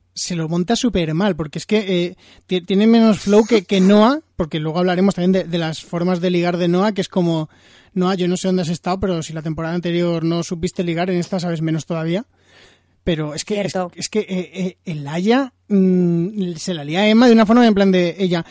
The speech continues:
Speaker 1: "No, queremos hacer algo los dos solos", y dice el Aya, "¿Pero qué dices? Si a él le encantan las fiestas, vamos a tener una fiesta", y ella,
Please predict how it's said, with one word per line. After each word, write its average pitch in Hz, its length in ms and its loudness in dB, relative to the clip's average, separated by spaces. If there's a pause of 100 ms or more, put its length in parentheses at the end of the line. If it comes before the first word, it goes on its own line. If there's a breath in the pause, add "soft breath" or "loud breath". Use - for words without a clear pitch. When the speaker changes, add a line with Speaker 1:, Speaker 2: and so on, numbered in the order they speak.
(180 soft breath)
Speaker 1:
"No, 233 380 6
queremos 214 380 2
hacer 214 320 2
algo 202 540 8
los 180 180 8
dos 180 200 6
solos", 175 340 4
y 170 60 0
dice 170 140 -4
el 170 60 0
Aya, 151 200 -2
"¿Pero 160 160 -8
qué 156 100 -8
dices? 175 240 -2
Si - 80 -6
a 170 40 -2
él 170 60 0
le 196 60 2
encantan 190 320 2
las 170 100 0
fiestas, 196 220 -2
vamos 240 180 4
a 220 40 -4
tener 233 160 6
una 214 100 6
fiesta", 185 180 2
y 185 60 4
ella, 160 120 0